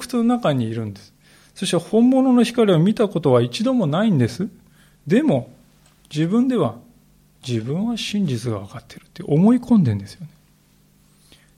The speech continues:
そしてそこから決して出てこようとしないんですよ。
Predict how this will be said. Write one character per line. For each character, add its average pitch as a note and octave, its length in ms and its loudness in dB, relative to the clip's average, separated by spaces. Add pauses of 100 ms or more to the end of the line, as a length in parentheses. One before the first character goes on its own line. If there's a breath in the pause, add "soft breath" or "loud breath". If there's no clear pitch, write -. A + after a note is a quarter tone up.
(100)
そ G#3 80 -4
し F#3+ 60 -6
て G3 80 -4
そ F#3+ 120 -2
こ A#3+ 140 -2
か B3 80 -4
ら G#3 80 -2
決 - 160 -8
し - 120 -6
て G3+ 60 -2
出 D#3 160 0
て G3 140 -2
こ D#3+ 220 -2
よ F#3+ 100 0
う F3+ 60 -4
と D3 100 -4
し - 220 -6
な B2 100 0
い G#2+ 60 -4
ん G2 40 -10
で - 60 -20
す - 120 -20
よ。 - 60 -20